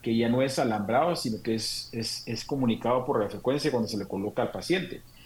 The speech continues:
Entonces, la interacción verdaderamente de, de radiofrecuencia es menos invasiva y es mucho más precisa, porque en las diferentes cámaras del,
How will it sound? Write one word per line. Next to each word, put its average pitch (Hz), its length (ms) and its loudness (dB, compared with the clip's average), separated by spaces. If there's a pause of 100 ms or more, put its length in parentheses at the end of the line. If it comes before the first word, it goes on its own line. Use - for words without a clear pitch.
(180)
Entonces, 135 640 0
la 120 140 2
interacción 139 800 2
verdaderamente 127 540 2
de, 131 200 4
de 123 180 0
radiofrecuencia 117 680 0
es 123 80 2
menos 160 240 2
invasiva 190 560 0 (240)
y 131 80 4
es 127 80 6
mucho 156 400 4
más 123 380 4
precisa, - 640 0 (340)
porque 127 220 2
en 120 80 4
las 117 120 4
diferentes 123 880 2
cámaras 135 760 4
del, 110 340 4